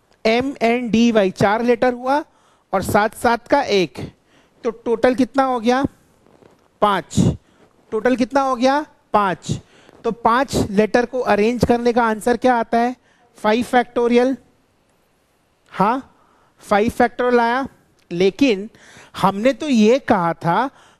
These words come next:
"हम साथ साथ हैं", लेकिन ऐसा थोड़ी कहा था। हम जैसे हैं, वैसे ही साथ हैं। हम साथ साथ है का मतलब क्या होता है? ओए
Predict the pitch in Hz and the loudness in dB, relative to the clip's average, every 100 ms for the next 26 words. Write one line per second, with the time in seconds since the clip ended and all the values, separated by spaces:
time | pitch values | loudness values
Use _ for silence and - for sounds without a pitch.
0 | - 247 247 254 - 277 277 262 247 - | -4 -4 -4 -8 -2 0 2 0 -4 -2
1 | 240 247 247 _ _ - - 262 254 190 | 0 0 -2 _ _ -10 -2 0 0 -2
2 | 165 - 208 214 180 220 220 214 220 226 | -4 -2 2 2 2 0 0 0 -4 -8
3 | - - - 175 196 240 - 175 254 254 | -16 -20 -8 -2 0 0 -2 -2 -2 -4
4 | - 240 302 269 254 240 233 170 - - | -4 -2 2 2 0 0 -2 -2 -8 -20
5 | - 208 294 269 202 208 - 311 285 320 | -4 -2 -2 -2 0 0 0 0 2 2
6 | 370 - - 139 214 262 - 339 339 370 | 0 -2 -16 -4 0 0 2 2 4 2
7 | - 233 214 208 - 139 117 _ _ _ | 0 -2 -2 -4 -8 -12 -12 _ _ _
8 | _ _ _ _ _ _ _ 220 285 - | _ _ _ _ _ _ _ -2 -2 0
9 | 240 277 - 294 294 - 254 254 269 254 | 0 0 0 0 0 0 0 0 0 -2
10 | 254 226 254 240 233 233 240 _ _ _ | -4 -6 -6 -6 -4 -4 -6 _ _ _
11 | _ _ - 196 202 226 294 370 | _ _ -8 -4 2 2 2 -2